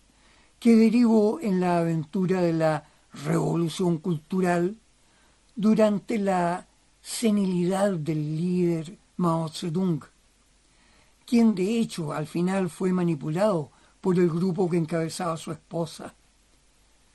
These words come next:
Me refiero a la famosísima pandilla de los cuatro. El efecto de esa corrupción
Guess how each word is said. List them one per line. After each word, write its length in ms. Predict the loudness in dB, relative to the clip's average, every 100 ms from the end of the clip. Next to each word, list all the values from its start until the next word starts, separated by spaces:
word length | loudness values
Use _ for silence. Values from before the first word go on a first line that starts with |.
| -4
Me 100 | -2
refiero 420 | -2 -2 -2 -2
a 60 | -2
la 100 | -6
famosísima 880 | -6 -6 -6 -10 -8 -8 -8 -8 -6
pandilla 840 | -6 -6 -8 -8 -10 -10 -14 -18 _ _ -8
de 140 | -6
los 140 | -6 -10
cuatro. 560 | -12 -10 -10 -14 -16 _ _ _ _ _ _ _ _ _ _ _ _ _ _ _ _ _ _ _ _ -4
El 160 | 0
efecto 460 | 2 0 -4 -4 -4
de 240 | 0 0
esa 240 | -2 -2 -4
corrupción 640 | -4 -6 -8 -2 -2 -2